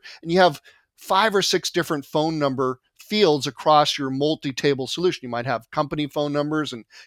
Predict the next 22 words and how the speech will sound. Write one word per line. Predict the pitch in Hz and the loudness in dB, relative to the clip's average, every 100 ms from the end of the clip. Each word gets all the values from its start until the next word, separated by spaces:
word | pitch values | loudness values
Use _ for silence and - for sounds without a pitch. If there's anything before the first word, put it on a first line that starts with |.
| - | -4
contact | 160 151 147 151 143 | 0 0 2 2 2
phone | 151 143 | -4 -4
numbers | 147 151 127 | -2 -2 -4
and | 123 | -8
employee | 113 - 156 156 | -14 -4 0 0
phone | 151 143 139 | 0 -4 -4
numbers, | 131 135 139 - - - | -4 -6 -8 -14 -20 -12
and | - 156 | -6 -4
you | 139 | -2
want | 170 214 233 _ | 0 0 -2 _
to | - 165 147 139 - _ _ _ _ | -6 -2 0 0 -4 _ _ _ _
filter | - 220 214 - 147 127 - | 6 8 8 2 -2 -2 -2
all | 165 196 | 2 4
those | 175 165 143 | 4 2 0
with | 147 | -2
the | 135 | -4
calculation | - 151 147 156 165 147 143 | 2 2 2 2 0 0 -4
so | - 139 | -2 -2
that | 139 131 | 0 -2
they're | - 139 | -2 2
not | 160 180 | 2 2
just | - 160 143 - | 2 2 2 -2